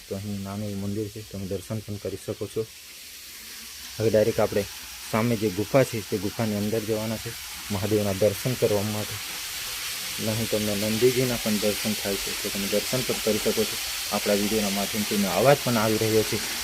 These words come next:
જે ઝરણું વહી રહ્યું છે તે જો તમે જોઈ શકો છો. આ છે મહાદેવનું મંદિર. જય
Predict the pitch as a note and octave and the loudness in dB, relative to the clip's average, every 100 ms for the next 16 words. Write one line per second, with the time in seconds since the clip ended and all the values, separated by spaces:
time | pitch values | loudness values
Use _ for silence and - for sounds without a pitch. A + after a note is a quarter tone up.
0 | - A2 G#2 B2+ B2 D#3 C3+ A#2 A#2 A2+ | -2 0 4 6 8 10 10 8 8 8
1 | A2 G#2 - A#2 - A#2+ A2+ - - - | 6 6 6 4 6 4 4 2 -2 0
2 | A2+ G#2 A2 F#2 - - - - - - | 0 4 4 4 0 0 0 0 0 0
3 | - - - - - - - - - - | 0 0 0 0 0 0 0 0 0 0
4 | - - - A3 - - - - - - | 0 0 2 2 2 2 2 2 2 2
5 | - - - - - G#2 G2+ A2+ - A2 | 2 2 2 2 4 4 6 6 6 4
6 | A2+ G#2+ A#2 - - - - - - - | 4 4 2 2 2 2 2 2 2 2
7 | - - - - A2 A2+ A2+ G#2 - - | 2 2 2 4 6 6 4 4 2 2
8 | - - - - A2 A#2 A2 A2+ G#2+ G2+ | 2 2 2 4 4 6 8 8 8 6
9 | G2 G#2+ B2+ C#3 C#3+ - - - - - | 8 6 6 6 6 4 2 2 2 2
10 | - - - A#3 - - - - - - | 2 2 2 2 2 2 2 2 2 2
11 | - - - - - - - - - - | 2 4 4 4 4 4 4 4 4 4
12 | - - - - - - - - - - | 4 4 4 4 4 4 4 4 4 4
13 | - - - - - - - - - - | 4 4 4 4 4 4 4 4 4 4
14 | A2+ | 6